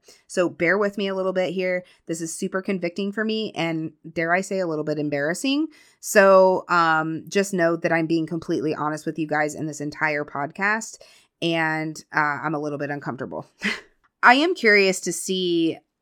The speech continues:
uh, what this does to my business. My guess is nothing. The people that I have listened to or some of the interviews that I've heard lately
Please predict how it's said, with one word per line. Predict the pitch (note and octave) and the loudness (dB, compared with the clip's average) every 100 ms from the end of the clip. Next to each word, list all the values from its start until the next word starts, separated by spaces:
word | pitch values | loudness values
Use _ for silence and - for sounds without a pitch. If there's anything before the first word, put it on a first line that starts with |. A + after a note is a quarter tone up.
| - | 0
uh, | E3+ D#3+ D3+ C#3+ | 2 2 0 -2
what | D#3+ F3+ | 0 0
this | F#3 - | 0 -2
does | E3 E3 | -2 -2
to | |
my | F3+ D#3+ | -4 -2
business. | D3+ D3+ E3+ A3 - - | -4 -4 -4 -4 -6 -4
My | F3+ | -2
guess | G3 - G#3+ C#4 | 0 4 4 4
is | E4 B3 | 0 2
nothing. | F3+ D#3+ D#3+ B3 C#4 F#4+ D#4 - _ _ _ | 2 2 2 0 0 0 -2 -8 _ _ _
The | F3+ G3 | -4 -2
people | A#3+ C4 B3+ | 0 0 2
that | G#3 G3 | 4 4
I | - F3+ | 6 4
have | F3+ E3+ | 4 2
listened | D#3+ E3 F#3 F3+ | -2 -2 -4 -4
to | - F#3 F3+ F3 F3 - | -2 0 2 0 -2 -2
or | E3+ E3 | 2 2
some | E3 F#3 | 2 -2
of | E3+ | 0
the | D#3+ D3+ | 0 0
interviews | F#3+ F#3+ F3+ F#3 F3 | 0 -2 -2 -2 -4
that | F3 | -2
I've | D#3+ D#3+ | 0 -2
heard | - D#3+ D3+ | 0 -2 0
lately | D3 C3 D3 F#3+ A3+ | -4 -4 0 0 -2